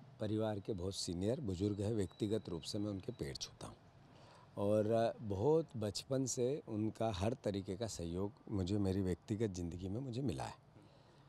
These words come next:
जहाँ तक प्रश्न है उनके आरोप प्रत्यारोप का, मैं मानता हूँ कि, अ, उनका अधिकार हो सकता है, पर पार्टी ने उसको जिस गंभीरता से लिया है, वो आपको देखना पड़ेगा। मतलब,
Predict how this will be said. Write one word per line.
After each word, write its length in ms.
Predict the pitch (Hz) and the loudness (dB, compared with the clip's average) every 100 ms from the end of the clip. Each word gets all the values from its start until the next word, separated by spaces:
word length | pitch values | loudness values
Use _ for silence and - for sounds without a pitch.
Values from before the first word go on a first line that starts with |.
| - - | -20 -10
जहाँ 300 | - 107 110 - | -4 0 0 0
तक 100 | 156 - | -4 -4
प्रश्न 300 | 113 98 - | -2 -2 -2
है 60 | 107 | -2
उनके 240 | 107 104 | -2 0
आरोप 260 | 101 92 107 | 0 2 0
प्रत्यारोप 500 | - 85 - 85 80 - - | -4 -6 -2 -2 -2 -6 -6
का, 180 | 165 254 - - - | -6 -6 -18 -12 0
मैं 180 | 110 123 | 4 4
मानता 380 | 110 95 - | 2 -2 -2
हूँ 180 | 117 117 | -2 -2
कि, 120 | 123 | -2
अ, 500 | 131 - - - 110 107 - - - | -6 -6 -20 -12 -8 -8 -10 -20 -10
उनका 320 | 117 101 98 107 | -2 -2 2 0
अधिकार 400 | 90 90 151 165 | 0 0 2 2
हो 100 | 92 | -2
सकता 300 | 85 - 87 | -6 -8 -6
है, 160 | 104 262 - - - - - | -6 -8 -14 -20 -20 -8 4
पर 300 | 131 160 - - | 6 6 -2 0
पार्टी 380 | 104 104 151 | 0 2 0
ने 220 | 151 143 180 | 0 0 -4
उसको 420 | 247 110 - 139 | -6 -8 -2 0
जिस 220 | 113 131 | 0 -2
गंभीरता 540 | 104 92 87 101 101 | 0 0 -2 -2 -2
से 140 | 95 95 | -2 -2
लिया 220 | 87 95 | 0 0
है, 60 | 165 | 0
वो 120 | 160 | 0
आपको 280 | 92 - 147 | -2 -2 -6
देखना 380 | 117 131 - | -4 -8 -10
पड़ेगा। 420 | - - 101 95 - - 104 - - - | -10 -12 -14 -16 -18 -20 -20 -20 -20 -6
मतलब, 320 | 104 110 143 | -2 4 4